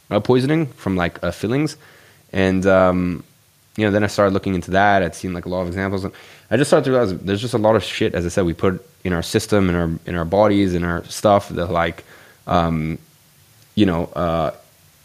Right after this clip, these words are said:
that, yeah, it's just, is killing us. And, you know, I'm gonna do this stuff regardless. Like, you know, when I'm not in monk mode, I will drink, you know,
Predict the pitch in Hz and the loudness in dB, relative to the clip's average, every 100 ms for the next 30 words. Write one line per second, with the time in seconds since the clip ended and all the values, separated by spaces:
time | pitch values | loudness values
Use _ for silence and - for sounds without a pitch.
0 | _ - 92 87 104 98 95 90 - 87 | _ -6 -2 2 4 4 0 -8 -8 -8
1 | - 110 117 82 - 87 82 - - - | -4 -2 0 -2 -4 -6 -8 -12 -20 -20
2 | - 90 82 - _ _ _ - 104 107 | -4 -2 -2 -8 _ _ _ -2 0 2
3 | 98 110 98 110 98 - 101 92 95 104 | 2 2 2 2 2 0 0 2 2 2
4 | 107 82 82 - - - - _ - 98 | 0 -2 -4 -8 -20 -20 -20 _ -4 -2
5 | 92 95 95 101 95 98 95 107 107 110 | 0 0 0 0 0 -2 -4 -6 -6 -8
6 | - _ - 90 90 95 104 - - _ | -16 _ -2 0 0 0 -2 -6 -16 _
7 | - 92 87 95 | -8 -6 -4 -6